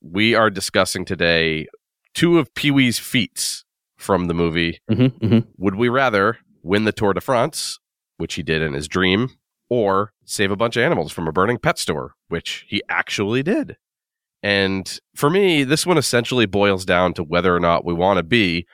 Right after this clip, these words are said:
Speaker 1: Lance Armstrong or Reconnaissance Heartstrong. Get it? Because we're retrieving things and we have a big heart.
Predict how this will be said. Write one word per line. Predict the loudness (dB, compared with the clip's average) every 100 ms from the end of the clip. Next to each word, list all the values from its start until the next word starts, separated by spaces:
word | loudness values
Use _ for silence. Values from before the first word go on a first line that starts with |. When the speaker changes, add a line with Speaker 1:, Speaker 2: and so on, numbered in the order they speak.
| _ -6
Speaker 1:
Lance | -2 0 2
Armstrong | 0 0 -2 -2 -2 -6 _ _ _
or | 0 2 4 2 -2 _
Reconnaissance | -2 -2 -2 -4 0 2 2 0 0 2 2 0 -4 -8
Heartstrong. | -4 0 0 -2 -4 -2 -2 -4 -8 -16 _ _ _ _
Get | -2 0
it? | 0
Because | -2 -6 -4
we're | -4
retrieving | -4 -4 -2 -2 -2
things | -2 -2 -2
and |
we | -4
have | -4
a | -6
big | -8 -6
heart. | -6